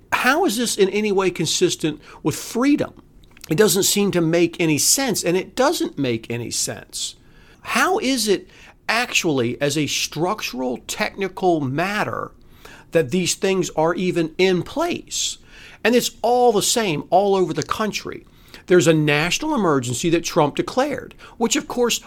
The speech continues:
all these Trump supporters, they think Trump is being abused by the system and he's a victim of all. He's not a victim.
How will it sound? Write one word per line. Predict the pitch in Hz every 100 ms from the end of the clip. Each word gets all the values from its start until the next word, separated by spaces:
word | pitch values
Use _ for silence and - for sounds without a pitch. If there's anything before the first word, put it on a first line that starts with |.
| -
all | 214
these | 226 202
Trump | - 190 220 262 - - 165 175
supporters, | 156 - - 165 160 196 - - -
they | - 190
think | 220 208
Trump | - 170 196 190
is | 113
being | 151 170 151
abused | 113 139 202 214 170 120
by | 151 139
the | 139
system | - 185 175 147 131
and | 127 131
he's | - 165 131
a | 143
victim | 117 175 180 160 139
of | 123
all. | 127
He's | 190 185
not | 254 302
a |
victim. | 226 233 262 - -